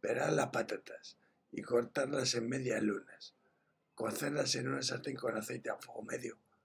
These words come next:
durante quince minutos. Cuando cojan color,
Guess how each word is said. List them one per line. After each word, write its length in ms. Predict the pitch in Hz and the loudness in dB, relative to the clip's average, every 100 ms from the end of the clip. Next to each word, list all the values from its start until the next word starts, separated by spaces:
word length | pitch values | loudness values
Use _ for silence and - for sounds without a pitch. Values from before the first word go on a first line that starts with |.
| _ - | _ -6
durante 400 | 104 101 98 107 | -2 0 0 0
quince 280 | 123 - 107 | -2 -2 -4
minutos. 420 | 98 - - - - - _ _ _ _ _ _ _ _ _ _ _ _ _ _ _ _ _ _ - | -4 -12 -16 -14 -16 -18 _ _ _ _ _ _ _ _ _ _ _ _ _ _ _ _ _ _ -6
Cuando 240 | - 87 87 | -2 0 0
cojan 280 | 107 120 | 0 -4
color, 440 | - 120 123 - | 4 6 6 4